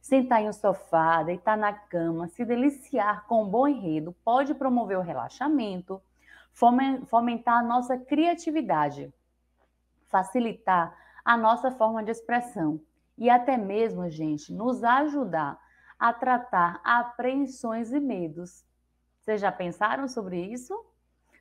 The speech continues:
Pois é, existe esse estudo que realmente comprova esses efeitos benéficos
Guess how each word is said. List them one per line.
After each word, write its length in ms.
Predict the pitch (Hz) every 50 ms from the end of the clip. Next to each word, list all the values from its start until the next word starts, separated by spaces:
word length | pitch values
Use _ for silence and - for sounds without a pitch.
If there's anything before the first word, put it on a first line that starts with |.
| _ _ -
Pois 300 | 226 233 269 254 208 202
é, 200 | 185 160 160 - - 180
existe 600 | 202 208 202 180 196 214 233 240 - - - 247
esse 240 | 240 240 240 226
estudo 500 | 214 - - _ - 165 156 165 165 180
que 140 | 175 - 208
realmente 580 | 202 208 226 247 254 233 202 190 190 - - -
comprova 720 | - 254 262 262 254 - 180 170 151 156 165 170 220 247 - - - _ -
esses 500 | 202 202 202 220 233 - - 240 208 220
efeitos 680 | 220 214 - - - 180 170 175 170 - 190 175 165
benéficos 960 | 170 170 214 247 277 262 233 180 170 170 170 - - - - 226 - - _